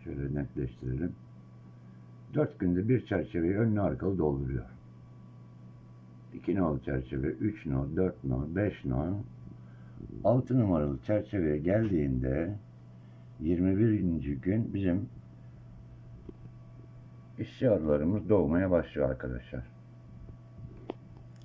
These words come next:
Şöyle biraz daha geri alalım. Evet.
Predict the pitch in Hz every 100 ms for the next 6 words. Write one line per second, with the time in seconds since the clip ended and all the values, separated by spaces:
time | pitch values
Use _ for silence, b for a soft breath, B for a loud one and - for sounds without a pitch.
0 | - 78 67 76 69 65 65 62 65 62
1 | 60 58 65 92 104 - - - - -
2 | - - - - - 82 73